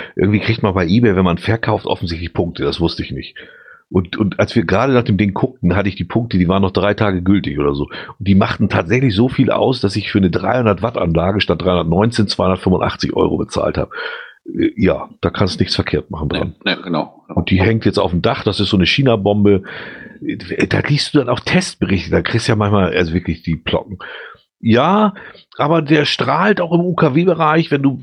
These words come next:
Speaker 1: dichter als fünf Meter rangehst, kannst du kein U-K-W-Radio mehr hören.“ Dann denk ich immer, „Ja, welcher Idiot will in meinem Gartenhaus U-K-W-Radio hören?“ Also, da, ich, äh
Speaker 2: Ja, aber bei mir zum Beispiel ist es so, ich werde die aufs Carport setzen und zwar auf der, quasi zur,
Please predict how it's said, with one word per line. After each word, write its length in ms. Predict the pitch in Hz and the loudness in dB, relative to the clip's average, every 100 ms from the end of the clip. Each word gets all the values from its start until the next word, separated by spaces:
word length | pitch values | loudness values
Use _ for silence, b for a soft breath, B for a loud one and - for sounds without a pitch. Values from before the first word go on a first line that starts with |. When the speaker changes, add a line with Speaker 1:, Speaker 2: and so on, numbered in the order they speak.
| - 170 | -4 -2
Speaker 1:
dichter 260 | 170 175 | 0 2
als 140 | 151 - | 2 2
fünf 240 | 160 147 | 0 4
Meter 200 | 156 135 | 2 4
rangehst, 320 | 143 143 127 | 2 2 0
kannst 200 | - 123 | 0 0
du 80 | 117 | 0
kein 60 | 104 | 0
U-K-W-Radio 680 | 117 107 110 82 80 85 | 2 4 4 2 0 -2
mehr 120 | 82 82 | -2 -2
hören.“ 240 | 80 78 | -2 -4
Dann 100 | 80 | -4
denk 140 | 113 | -4
ich 80 | 123 | -2
immer, 240 | 131 127 120 B B B _ _ - | 0 0 -2 B B B _ _ -6
„Ja, 160 | 95 101 | -2 2
welcher 300 | 151 - 123 | 2 2 0
Idiot 640 | 135 98 98 127 170 123 | 0 0 2 4 2 2
will 100 | 143 | 2
in 140 | 143 127 | 4 2
meinem 300 | 127 143 120 | 2 0 0
Gartenhaus 680 | 123 147 123 113 131 131 - | 0 0 0 2 2 0 -4
U-K-W-Radio 800 | 127 117 131 165 107 87 82 76 | 0 2 4 4 4 0 -2 -4
hören?“ 280 | 71 73 | -4 -6
Also, 260 | 78 87 95 | -4 -2 -4
da, 280 | - 98 90 - - | -2 -2 -2 -6 -10
ich, 240 | 87 - - _ | -8 -8 -10 _
äh 180 | - - | -8 -2
Speaker 2:
Ja, 420 | 120 95 101 214 262 | 2 2 2 2 2
aber 180 | 131 | 0
bei 120 | 113 104 | 0 2
mir 220 | 110 143 | 2 2
zum 140 | - 135 | 2 0
Beispiel 240 | 151 82 | 0 0
ist 100 | 76 | -2
es 100 | 73 | 2
so, 220 | - 71 | 2 2
ich 180 | - - | 0 -2
werde 200 | - 110 | 0 0
die 140 | 104 95 | 2 2
aufs 280 | 104 - | 2 -2
Carport 420 | - 95 - 127 127 | -2 -2 -4 -8 -4
setzen 340 | 139 - 165 | -4 -4 -4
und 120 | 131 | -2
zwar 480 | - 95 95 101 - - - _ _ _ _ _ | 0 0 2 0 -4 -14 -20 _ _ _ _ _
auf 160 | - - | -4 0
der, 260 | 98 85 | 0 0
quasi 400 | - - 101 101 | -6 -2 -2 -2
zur, 160 | - | -2